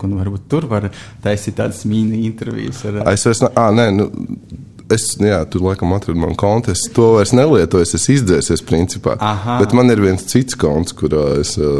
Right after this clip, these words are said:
Speaker 2: nodarbojos ar lietām, kuras es šeit varbūt, ā, neminēšu, bet man ir bijusi tā doma, jā, ka varētu intervēt. Bet šo sadaļu, starp citu, es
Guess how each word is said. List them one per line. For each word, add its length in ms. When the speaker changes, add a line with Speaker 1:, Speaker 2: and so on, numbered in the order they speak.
Speaker 2:
nodarbojos 580
ar 140
lietām, 260
kuras 300
es 100
šeit 300
varbūt, 340
ā, 240
neminēšu, 640
bet 160
man 160
ir 80
bijusi 320
tā 80
doma, 380
jā, 80
ka 100
varētu 300
intervēt. 440
Bet 180
šo 140
sadaļu, 320
starp 160
citu, 180
es 80